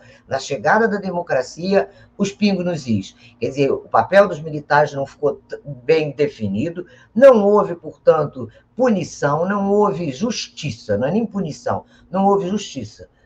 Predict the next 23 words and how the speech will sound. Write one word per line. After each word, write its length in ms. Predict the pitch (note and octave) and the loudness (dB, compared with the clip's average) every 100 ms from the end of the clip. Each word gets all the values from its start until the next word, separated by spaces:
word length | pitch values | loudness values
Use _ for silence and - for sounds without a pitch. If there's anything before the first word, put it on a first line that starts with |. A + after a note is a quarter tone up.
| _ | _
né? 280 | C3+ E3+ F#3+ | -2 -2 -2
E 40 | |
eu 120 | F3+ | 2
acho 260 | F3 F#3+ - | 2 2 -6
que 160 | E3+ A3+ | -8 -6
isso 260 | - - D3 | -8 -16 -18
fica, 220 | F#3+ - _ - - | -16 -16 _ -20 -4
é, 260 | C#3+ D3+ - _ _ | 0 0 -2 _ _
quer 80 | A#2+ | -6
dizer, 200 | C3 C#3+ | -4 -4
esse 240 | D#3+ D3+ - | -4 -6 -2
pano 260 | A3 A#3+ | 2 2
de 100 | F#3+ | 0
fundo 440 | C#3+ - B3 A#3+ F3 | -4 -4 -4 -2 -6
do 40 | |
que 100 | F3 | -6
nós 180 | D#3+ D3 | -4 -4
estamos 260 | D#3+ D#3 | -8 -8
vivendo 480 | D3 C#3+ C#3+ C#3+ C3 | -8 -6 -4 -2 0
agora, 500 | A#2 C3 C3+ A#2 G#2+ _ _ _ _ | 0 4 4 4 -2 _ _ _ _
no, 280 | D3 C3+ B2 | -2 0 0
no, 320 | A#2 G#2+ G2 | -2 -4 -4
no, 400 | G#2+ G#2 F#2 | -6 -6 -6